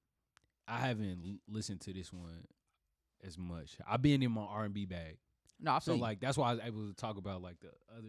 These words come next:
Speaker 1: three albums way
Speaker 2: Yeah.
Speaker 1: more, and this kinda just been on the back burner.
Speaker 2: Mm-hmm.
Speaker 1: But, uh, yeah, let, tell me your thoughts.
Speaker 2: I like it. It, it grew on me. It definitely c-, grew on me a lot more over the weeks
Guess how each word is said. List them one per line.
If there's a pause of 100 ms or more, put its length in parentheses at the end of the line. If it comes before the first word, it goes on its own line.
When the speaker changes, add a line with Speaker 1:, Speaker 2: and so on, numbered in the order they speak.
(120)
Speaker 1:
three
albums
way
Speaker 2:
Yeah.
Speaker 1:
more, (520)
and
this
kinda
just
been
on
the
back
burner.
Speaker 2:
Mm-hmm. (1200)
Speaker 1:
But,
uh, (1040)
yeah,
let, (180)
tell
me
your
thoughts.
Speaker 2:
I
like
it. (120)
It,
it
grew
on
me. (100)
It
definitely
c-, (460)
grew
on
me
a
lot
more
over
the
weeks